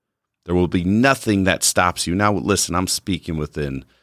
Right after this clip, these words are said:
legal, moral, ethical, right? I'm not saying, "Hey, you wanna be rich? Yeah, I wanna be rich. Go out and rob a bank. Boom, you're rich." Sure, that works. There's no elevator to the top, though. It's gonna take work, right? That's not a good way to get what you want accomplished.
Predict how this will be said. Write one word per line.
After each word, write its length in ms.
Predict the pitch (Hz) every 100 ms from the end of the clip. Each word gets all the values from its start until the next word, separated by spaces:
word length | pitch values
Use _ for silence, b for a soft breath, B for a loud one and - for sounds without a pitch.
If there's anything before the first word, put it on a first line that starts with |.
| _ _
legal, 420 | 110 101 85 85
moral, 440 | 92 95 90 82 -
ethical, 640 | 104 - 85 78 65 64 -
right? 320 | 80 85 87
I'm 80 | 104
not 160 | 98
saying, 300 | - 95 90
"Hey, 140 | 110 107
you 120 | 95
wanna 140 | 113
be 120 | 110
rich? 280 | 101 127 135
Yeah, 80 | 135
I 20 |
wanna 140 | 131 104
be 100 | 82
rich. 220 | 101 -
Go 80 | 160
out 60 |
and 100 | 147
rob 120 | 156
a 60 | 156
bank. 300 | 160 143 98
Boom, 260 | 160 139 110
you're 80 |
rich." 460 | 120 135 101 - - _ _ _ _
Sure, 220 | - 120 104
that 160 | 90
works. 460 | 87 90 - - - _ _ _ _ _ _ _ _ _ _ _ _ -
There's 160 | 85
no 160 | 95 92
elevator 400 | 90 82 80 76
to 120 | -
the 120 | 65
top, 300 | 67 71 64
though. 120 | 69 65
It's 100 | -
gonna 200 | 76 73
take 240 | 73 67
work, 280 | 71 64 -
right? 380 | 67 67 - -
That's 260 | 78 -
not 200 | 95 95
a 20 |
good 200 | - 92
way 200 | 73 78
to 80 | 71
get 180 | 67 73
what 160 | 71 -
you 80 |
want 200 | 67 69
accomplished. 680 | 64 - 65 - - - -